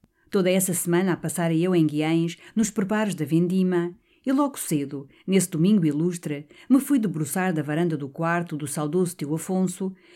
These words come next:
vigiando a estrada, por onde devia aparecer o meu príncipe, que enfim visitava a casa do seu Zé Fernandes.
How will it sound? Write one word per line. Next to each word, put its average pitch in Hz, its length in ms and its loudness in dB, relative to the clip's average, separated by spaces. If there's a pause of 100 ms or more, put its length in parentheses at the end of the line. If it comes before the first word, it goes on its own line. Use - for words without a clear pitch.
vigiando 247 480 4
a - 20 2
estrada, 143 640 -6 (220)
por 180 100 2
onde 185 240 4
devia 156 160 2
aparecer 156 380 -2
o - 20 2
meu 143 160 -2
príncipe, 185 680 0 (240)
que 294 120 6
enfim 269 360 6
visitava 165 540 2
a 135 80 -6
casa 165 340 -2
do 196 140 -6
seu 156 240 -2
Zé 131 140 -8
Fernandes. 139 680 -2